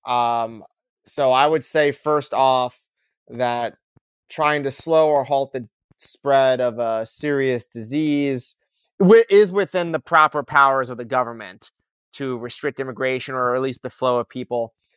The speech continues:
across borders. And I do think the Trump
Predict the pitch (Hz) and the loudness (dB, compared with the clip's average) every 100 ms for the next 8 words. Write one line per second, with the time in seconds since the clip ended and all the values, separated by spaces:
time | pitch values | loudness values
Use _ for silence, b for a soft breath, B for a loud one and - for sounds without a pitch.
0 | _ - 113 123 117 - 123 117 95 76 | _ -20 -8 -4 -4 -6 -8 -6 -8 -14
1 | - _ _ _ - 139 151 147 240 - | -20 _ _ _ -2 2 2 2 -2 -2
2 | 202 160 139 - 165 143 | -2 0 -2 0 -2 -2